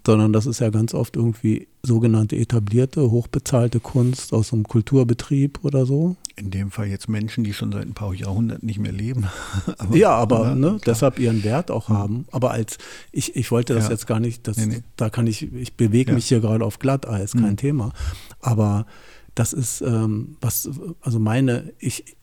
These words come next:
Speaker 1: ich versuche mich mal kritisch auch dem
Speaker 2: Ja.
Speaker 1: Thema zu nähern. Meine Kritik daran ist, dass man auf einmal merkt, oh Gott, wie schützenswert. Also
Speaker 2: Mhm.
Speaker 1: was, was passiert da? Also die können doch nicht unsere Kunstwerke. Und jetzt haben sie zwar die Kunst an sich jetzt nicht beschädigt, aber den Rahmen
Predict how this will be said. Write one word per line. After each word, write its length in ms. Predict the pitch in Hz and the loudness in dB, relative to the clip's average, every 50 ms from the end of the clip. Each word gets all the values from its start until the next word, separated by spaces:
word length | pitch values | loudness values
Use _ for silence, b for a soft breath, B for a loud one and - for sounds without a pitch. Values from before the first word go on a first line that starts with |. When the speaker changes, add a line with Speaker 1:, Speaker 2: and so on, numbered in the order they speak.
| _ _ _ - - - _ _ | _ _ _ -20 -20 -20 _ _
Speaker 1:
ich 100 | - - | -10 -4
versuche 300 | - 139 113 131 135 - | -2 0 2 2 2 2
mich 160 | 143 123 - | 0 -2 0
mal 120 | 127 113 110 | -2 -2 -2
kritisch 500 | - - - 156 160 - 147 117 - - | -4 -4 -2 -2 0 0 0 -2 -2 -4
auch 160 | 107 104 - | -6 -6 0
dem 100 | - 127 | 2 2
Speaker 2:
Ja. 100 | 120 107 | 2 2
Speaker 1:
Thema 360 | 104 - - 120 107 104 104 | 2 2 2 2 2 2 0
zu 140 | - - 113 107 | -2 -2 -4 -2
nähern. 380 | 107 107 104 104 98 104 107 B B B B B B B B - | 0 0 0 -2 -2 -4 -6 B B B B B B B B 0
Meine 220 | 117 113 113 120 | 2 2 2 0
Kritik 500 | - - - 120 - - - 139 131 - | 0 -2 -6 -6 -6 -4 -6 -6 -4 -2
daran 400 | - 135 123 120 139 135 135 120 | -4 -4 -2 -2 -4 -4 -4 -4
ist, 240 | 139 139 - - - | -4 -6 -6 -6 -6
dass 120 | - - | -6 -4
man 160 | - 120 113 110 | -2 -2 0 0
auf 180 | 110 107 - | -2 -4 -4
einmal 260 | - 139 120 117 117 117 | -4 -4 -2 -2 0 -2
merkt, 320 | 117 117 117 120 110 - | -2 -2 -4 -6 -8 -8
oh 140 | 120 110 101 - | -10 -12 -12 -10
Gott, 340 | - - 160 170 165 - - - | -8 -6 -4 -4 -4 -6 -6 -8
wie 80 | - 107 | -6 -6
schützenswert. 1160 | - - - - - 185 - - - - 113 107 - - _ 110 104 101 98 98 101 - - | -4 -6 -8 -6 -6 -8 -8 -6 -4 -2 -2 -4 -4 -6 _ -4 -2 -2 -2 -4 -6 -8 -8
Also 140 | - 113 117 | -4 -2 -2
Speaker 2:
Mhm. 80 | 117 104 | 0 0
Speaker 1:
was, 240 | 113 110 110 - | 0 -2 -2 -4
was 160 | - 120 123 - | -4 -4 -4 -4
passiert 420 | - 131 123 - - 135 139 - | -4 -4 -4 0 0 -2 0 0
da? 40 | 139 | -4
Also 160 | 120 127 110 | -4 -4 -4
die 80 | 110 113 | -4 -6
können 200 | - - 151 139 | -4 -2 -2 0
doch 60 | 127 | 0
nicht 160 | 120 107 123 | -2 -2 -4
unsere 220 | 117 113 107 107 | -4 -4 -4 -6
Kunstwerke. 560 | - - - 185 190 - - - 110 107 110 110 | -6 -4 -4 -4 -4 -2 -2 -2 -2 0 0 -2
Und 200 | 113 113 107 113 | -2 -2 -2 -2
jetzt 200 | 120 113 - - | -4 -6 -2 -2
haben 160 | 107 110 107 | 0 0 0
sie 360 | 110 110 110 107 117 117 117 117 _ _ _ | 0 0 0 -2 -2 -6 -10 -14 _ _ _
zwar 220 | - - - 104 | -8 -4 -4 -2
die 120 | 101 98 101 | -2 -4 -6
Kunst 680 | - - - 120 120 143 156 - - - _ - - - | -8 -4 -2 0 2 2 0 -2 -6 -14 _ -20 -8 -4
an 120 | 127 110 | -2 -2
sich 300 | 98 95 98 110 131 - - | -2 -2 -4 -4 -4 -4 -6
jetzt 200 | - 151 - - | -10 -10 -8 -8
nicht 180 | 156 127 - | -10 -10 -8
beschädigt, 520 | - 135 - - - 123 120 123 113 - - | -10 -10 -8 -6 -6 -4 -4 -4 -6 -6 -8
aber 160 | 127 110 110 | -6 -6 -4
den 160 | 107 107 104 | -4 -4 -4
Rahmen 580 | 101 98 107 120 156 175 151 113 110 110 120 | -4 -4 -4 -2 0 0 0 0 0 -2 -4